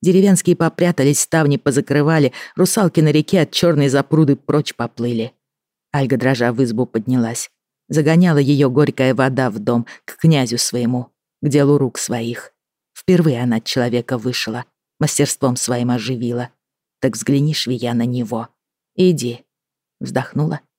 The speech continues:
толкнула дверь в горницу твёрдой рукой. Солнце выкатилось из-за леса, по пути на закат глянуло ей в лицо, рассмеялось веснушками.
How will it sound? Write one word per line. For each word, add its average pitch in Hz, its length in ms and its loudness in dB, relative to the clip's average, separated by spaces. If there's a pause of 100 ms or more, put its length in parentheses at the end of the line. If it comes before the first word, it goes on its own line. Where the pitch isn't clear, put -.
(140)
толкнула 147 460 0
дверь 147 260 0
в - 80 -8
горницу 147 480 0
твёрдой 143 420 2
рукой. 147 480 0 (480)
Солнце 147 300 0
выкатилось 131 560 0
из-за 131 260 0
леса, 139 340 0 (260)
по 139 100 -2
пути 135 320 0
на 143 100 2
закат 135 380 0
глянуло 147 420 2
ей 135 240 2
в 123 60 -2
лицо, 135 360 0 (280)
рассмеялось 139 800 -2
веснушками. 135 840 -4